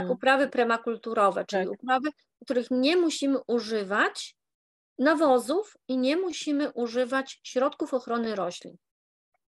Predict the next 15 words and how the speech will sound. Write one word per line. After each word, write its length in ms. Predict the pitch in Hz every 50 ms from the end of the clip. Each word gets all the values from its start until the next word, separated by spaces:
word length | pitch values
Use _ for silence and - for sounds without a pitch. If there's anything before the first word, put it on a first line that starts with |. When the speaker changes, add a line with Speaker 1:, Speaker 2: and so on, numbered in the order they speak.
| _ -
Speaker 1:
No, 80 | 226
na 60 | 240 262
Speaker 2:
Tak. 80 | 262 285
Speaker 1:
przykład 180 | 285 262 254 247
wiemy, 280 | 277 277 277 277 277
że 340 | 240 269 269 247 247 233 - - _ _ - - - - -
chyba 400 | 247 220 240 233 226 208 - - _ _ _ _ -
marchewkę 520 | 214 226 233 - 277 269 277 - - 247 240
chyba 240 | - 226 214 214
z 80 | 208 -
pietruszką 540 | - 190 - - 247 311 - - - 247 247
też 200 | 247 247 - -
można 200 | 247 240 240 240
się, 140 | - 233 226
czy 140 | - 226